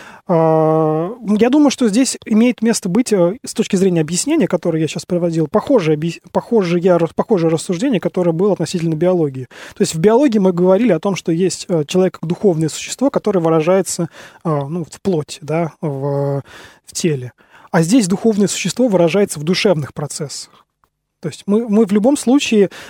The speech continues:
э, если мы подразумеваем духовное существо, то оно будет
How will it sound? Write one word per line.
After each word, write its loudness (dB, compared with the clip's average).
э, 4
если 2
мы 4
подразумеваем 2
духовное 0
существо, -4
то 0
оно 2
будет 0